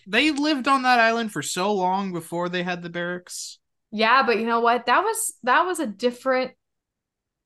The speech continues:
Speaker 2: group of, you know what? That was different. That's
Speaker 1: Well,
Speaker 2: why
Speaker 1: not Richard.
Speaker 2: Jacob's so upset.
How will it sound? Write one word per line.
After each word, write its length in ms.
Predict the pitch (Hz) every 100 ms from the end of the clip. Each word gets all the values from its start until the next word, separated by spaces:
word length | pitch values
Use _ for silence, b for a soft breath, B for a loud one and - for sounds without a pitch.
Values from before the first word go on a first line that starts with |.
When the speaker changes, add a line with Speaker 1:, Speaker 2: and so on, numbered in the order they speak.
| _ _
Speaker 2:
group 240 | - 247 214
of, 140 | 208
you 100 | -
know 160 | 285 302
what? 360 | 294 285 - 226
That 180 | 277
was 180 | 285 240
different. 480 | - 202 - 190 - _ _ -
That's 200 | 240 269
Speaker 1:
Well, 80 |
Speaker 2:
why 20 | 277
Speaker 1:
not 80 |
Richard. 140 | 233 220
Speaker 2:
Jacob's 260 | 233 202
so 300 | - 214 202
upset. 500 | 196 208 - - 64